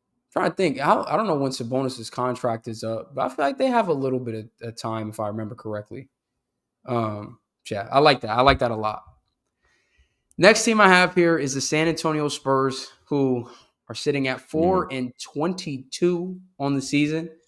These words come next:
Speaker 1: They are lucky that the Pistons are as bad as they are, 'cause they ducking a lot of the,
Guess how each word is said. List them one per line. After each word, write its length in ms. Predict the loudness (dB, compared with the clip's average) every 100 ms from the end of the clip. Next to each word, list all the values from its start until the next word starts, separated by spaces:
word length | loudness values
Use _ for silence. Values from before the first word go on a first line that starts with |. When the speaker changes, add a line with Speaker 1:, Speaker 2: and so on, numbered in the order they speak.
| _ -20 _ _ _ _ -18
Speaker 1:
They 420 | 2 6 6 6
are 420 | 2 0 0 -2 -6 -12
lucky 420 | 2 4 4 0 0
that 180 | -2
the 80 | -2
Pistons 420 | 0 0 0 -2
are 140 | -2 -2
as 80 | -2
bad 260 | 0 0
as 100 | -2
they 140 | -4 -4
are, 300 | -6 -8 -14 _
'cause 320 | -10 -10 -10 -20 _ _ _ _
they 160 | 6 8
ducking 360 | 8 6 4 -2
a 80 |
lot 360 | 2 6 6 6
of 80 | 2
the, 180 | -4